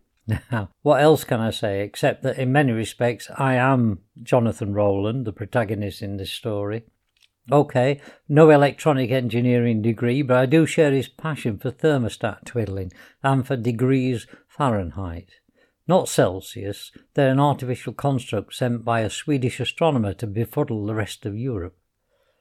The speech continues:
Nor do I live in Stansted, nor do I live alone. I'm never sure why I've lived this far north all my life either, when sunshine beckons year-round in the lower latitudes.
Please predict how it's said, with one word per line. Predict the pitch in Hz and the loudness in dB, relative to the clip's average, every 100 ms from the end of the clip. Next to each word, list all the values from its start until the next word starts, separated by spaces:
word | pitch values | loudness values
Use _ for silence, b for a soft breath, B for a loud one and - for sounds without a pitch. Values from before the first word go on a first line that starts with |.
| _ _ _ 131 | _ _ _ 2
Nor | 143 165 | 6 6
do | 127 | 6
I | 123 | 2
live | 117 107 | 2 0
in | 107 | -2
Stansted, | - 127 117 98 - 85 85 82 _ _ _ _ - | -4 -4 -4 -4 -10 -16 -16 -18 _ _ _ _ -6
nor | 120 123 | -2 0
do | 104 | -2
I | 104 | -2
live | 101 98 | -2 -4
alone. | 104 117 107 85 80 - _ _ _ _ _ _ _ _ _ - | -4 -4 -4 -6 -12 -20 _ _ _ _ _ _ _ _ _ -2
I'm | 139 | 2
never | 170 202 | 2 2
sure | - 214 156 95 90 b b b | 0 2 4 2 -2 b b b
why | 135 131 | 2 4
I've | 123 | 4
lived | 143 120 | 2 4
this | 135 127 | 0 0
far | - 135 127 | -2 0 0
north | 135 127 87 - | 2 0 -2 -2
all | 101 | -4
my | 104 101 | -2 -4
life | 95 90 92 120 | -4 -6 -6 -4
either, | 123 113 90 - b b | -2 -2 -6 -10 b b
when | 139 | 0
sunshine | 120 - 180 170 - 117 113 | 0 0 0 0 0 -2 0
beckons | 107 139 - 104 92 | 0 0 -2 -6 -4
year-round | 135 139 123 135 131 104 | 0 0 0 -2 -2 -4
in | 90 92 | -6 -8
the | 107 | -4
lower | 113 117 113 | -2 0 -2
latitudes. | 123 120 98 - 95 82 82 | -4 -8 -12 -12 -12 -12 -14